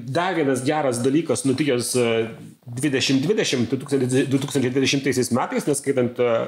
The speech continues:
šitų Seimo rinkimų rezultatų, yra tai, kad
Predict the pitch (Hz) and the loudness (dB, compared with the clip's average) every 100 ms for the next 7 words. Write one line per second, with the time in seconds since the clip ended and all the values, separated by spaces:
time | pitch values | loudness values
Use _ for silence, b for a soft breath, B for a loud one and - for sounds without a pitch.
0 | 127 - - 123 123 120 117 123 117 110 | -4 -6 -2 -2 0 0 0 -2 0 0
1 | 127 196 233 B B B B - 139 131 | -2 -4 -6 B B B B 0 0 0
2 | 156 220 277 214 165 | 0 -2 0 -2 0